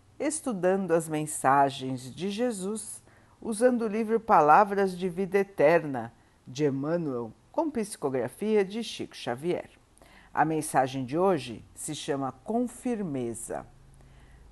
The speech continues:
Portanto, meus amados irmãos, sede firmes, inabaláveis e sempre abundantes na obra do Senhor, sabendo que no Senhor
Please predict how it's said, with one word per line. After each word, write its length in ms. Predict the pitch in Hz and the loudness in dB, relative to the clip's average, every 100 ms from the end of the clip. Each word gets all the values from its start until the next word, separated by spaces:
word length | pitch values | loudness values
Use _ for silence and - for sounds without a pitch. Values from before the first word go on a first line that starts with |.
| - | 4
Portanto, 760 | 202 180 - 185 214 214 214 | 4 4 2 4 4 2 -2
meus 260 | 190 175 160 | 0 0 4
amados 600 | 151 139 139 139 139 131 | 4 6 4 4 -2 -4
irmãos, 760 | 135 127 135 175 202 - - - - - | -4 -4 -2 -2 -4 -8 -14 -18 -20 -12
sede 560 | - - 214 190 196 | -6 6 6 6 -2
firmes, 880 | 180 - 160 151 127 113 - - - - - - | -4 0 0 2 -2 -8 -10 -14 -16 -20 -20 -4
inabaláveis 1120 | 180 180 151 143 135 127 151 196 202 214 208 - | 0 4 6 8 6 8 10 8 6 0 -2 -6
e 100 | 202 | -6
sempre 420 | - 294 349 294 | -4 -2 -2 2
abundantes 800 | 262 214 180 156 175 226 - 208 | 0 2 0 2 2 2 -4 -6
na 220 | 196 160 | 2 6
obra 300 | 160 180 190 | 6 6 2
do 100 | 175 | 0
Senhor, 500 | 180 - 180 135 117 - - _ - - - | -4 -2 -2 -2 -6 -8 -16 _ -20 -20 -20
sabendo 760 | - - 165 135 165 180 147 143 | -12 2 2 4 0 0 -4 -6
que 160 | - | -6
no 160 | 180 247 | -4 -4
Senhor 560 | - 240 170 147 165 | -2 0 0 0 0